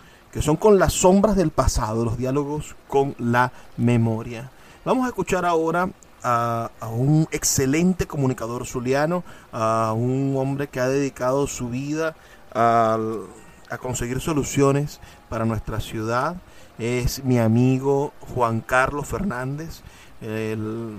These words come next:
tiene el programa de mayor rating televisivo de, de Maracaibo. Es abogado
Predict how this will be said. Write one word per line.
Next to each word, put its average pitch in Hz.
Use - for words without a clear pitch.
tiene 123
el 120
programa 117
de 131
mayor 123
rating 139
televisivo 120
de, 113
de 113
Maracaibo. 123
Es -
abogado 139